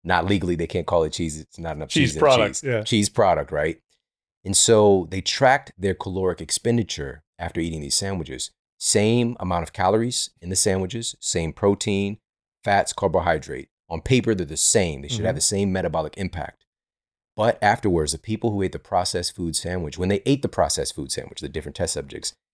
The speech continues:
Speaker 1: they had a fifty percent reduction in caloric expenditure after eating that sandwich. Some kind of metabolic shift take, took place where their body was being more stingy and hanging on to that energy, right? So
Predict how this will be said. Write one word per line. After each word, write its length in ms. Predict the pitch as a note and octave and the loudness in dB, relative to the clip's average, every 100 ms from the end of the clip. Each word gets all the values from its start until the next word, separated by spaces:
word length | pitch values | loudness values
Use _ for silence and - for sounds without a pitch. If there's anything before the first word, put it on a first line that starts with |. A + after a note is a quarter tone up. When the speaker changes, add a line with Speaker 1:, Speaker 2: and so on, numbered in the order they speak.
| - | -8
Speaker 1:
they 80 | F2 | -4
had 60 | |
a 40 | F2 | -4
fifty 320 | - C#3 C3 | -4 -2 -2
percent 360 | A#2+ A2 A2+ F2 | 2 2 2 2
reduction 600 | D#2 D2 F#2+ - D#2+ D2 | -4 -4 -4 -4 -6 -8
in 80 | F2 | -14
caloric 360 | - E2 F2 E2 | -8 -2 0 -2
expenditure 640 | E2 - G2 F2+ - - - _ _ _ _ | -2 -2 0 -2 -4 -10 -16 _ _ _ _
after 180 | D2+ - | -4 -2
eating 240 | D#2 E2 | 0 0
that 140 | D2+ - | 0 0
sandwich. 580 | F#2+ F#2 D#2+ - - _ _ _ _ _ _ _ | 0 -2 -6 -12 -18 _ _ _ _ _ _ _
Some 260 | - G2 G2 | 0 2 2
kind 260 | - A2+ | 0 2
of 80 | F#2+ | 2
metabolic 560 | E2+ F#2 F2+ F#2+ F#2 F2+ | 0 -2 2 4 4 0
shift 300 | - C3 - | -4 -4 -6
take, 260 | - D2 - | -10 -10 -6
took 200 | D#2+ - | -8 -6
place 240 | D#2+ D#2 | -6 -6
where 60 | D#2 | -6
their 100 | C#2+ | -6
body 200 | E2+ F2 | -2 -2
was 120 | E2 | -2
being 160 | F2 E2 | -6 -6
more 140 | D#2 | -4
stingy 520 | - - A#2+ E2 D#2 | -2 0 0 0 -4
and 100 | D2 | -6
hanging 320 | D2+ F2 F2 D#2+ | -4 -2 -2 -2
on 120 | C#2 | -4
to 80 | - | -4
that 120 | C#2+ | -4
energy, 400 | G#2+ C3 E2 - - _ _ _ _ - | 0 -2 -2 -8 -18 _ _ _ _ -4
right? 300 | D2+ F2 - _ _ _ _ | 0 0 -2 _ _ _ _
So 340 | - F#2+ E2+ | 2 4 4